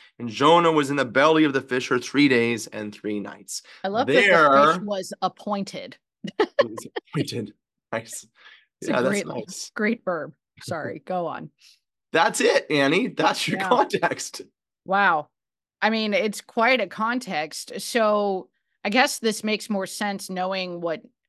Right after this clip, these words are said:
Speaker 2: um, that Nineveh is the capital of Assyria, why the Lord was going to destroy it, because they were bad people.
Speaker 1: They were complete heathens, right?
Speaker 2: Yeah.
Speaker 1: But now the Lord is merciful,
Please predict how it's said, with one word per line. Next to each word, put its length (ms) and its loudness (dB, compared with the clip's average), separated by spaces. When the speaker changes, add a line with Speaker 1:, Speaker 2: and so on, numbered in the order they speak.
Speaker 2:
um, 420 -10
that 160 -10
Nineveh 380 -8
is 160 -10
the 80 -16
capital 460 -8
of 80 -14
Assyria, 520 -8
why 360 -6
the 120 -14
Lord 540 -12
was 240 -10
going 400 -12
to 220 -14
destroy 600 -10
it, 300 -10
because 500 -12
they 180 -8
were 300 -12
bad 300 -4
people. 520 -16
Speaker 1:
They 180 0
were 120 4
complete 500 -2
heathens, 640 -4
right? 320 0
Speaker 2:
Yeah. 280 -14
Speaker 1:
But 220 0
now 220 4
the 80 2
Lord 360 2
is 140 -2
merciful, 1040 -2